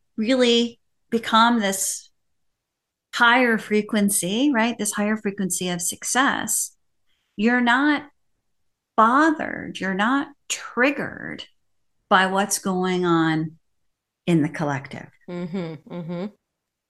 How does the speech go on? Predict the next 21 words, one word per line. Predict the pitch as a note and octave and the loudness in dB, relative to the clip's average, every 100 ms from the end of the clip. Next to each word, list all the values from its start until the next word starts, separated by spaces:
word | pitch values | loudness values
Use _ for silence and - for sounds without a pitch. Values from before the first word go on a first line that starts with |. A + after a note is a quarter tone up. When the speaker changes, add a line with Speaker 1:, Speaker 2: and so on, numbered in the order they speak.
| _ _ | _ _
Speaker 2:
The | F#3 | -8
higher | E3+ A3 A3+ A3+ | -4 0 0 -2
frequency | - G3+ G3 G#3+ G3+ A3 | -2 -4 -2 -6 -4 -4
version | F3+ E3 F3 F#3 G3 F3+ | -2 0 0 0 -2 -6
of | E3+ | -4
yourself | F3 E3+ F#3 D#3+ E3 - | -6 -6 -4 -4 -6 -2
doesn't | F#3 F3 F#3+ | -2 0 -6
attract | E3+ - - G#3 D3 E3+ - - | -6 -10 -2 0 2 0 -4 -10
the | F#3+ | -8
lower | E3+ E3+ E3+ | -2 -2 -2
frequency. | E3 - F3 _ E3 - D#3+ B2+ - _ _ _ _ _ _ - | -6 -8 -8 _ -16 -12 -8 -8 -12 _ _ _ _ _ _ 0
Speaker 1:
It | A#3 | 0
can't. | - B3+ A#3 G#3+ - - _ _ _ - | 2 0 2 0 -4 -16 _ _ _ -10
Speaker 2:
Mm. | F#3+ F#3+ F3+ E3+ _ _ _ _ | -6 -4 -4 -8 _ _ _ _
Speaker 1:
It | A#3+ | 0
won't, | A3 B3 B3 C#4 | 4 2 2 4
even | D4 D#4 | 4 4
if | C#4 | 4
it | G3 | 0
tracks | - G3 A3 - - | 2 2 2 0 0
it, | F4 F4 | 0 -2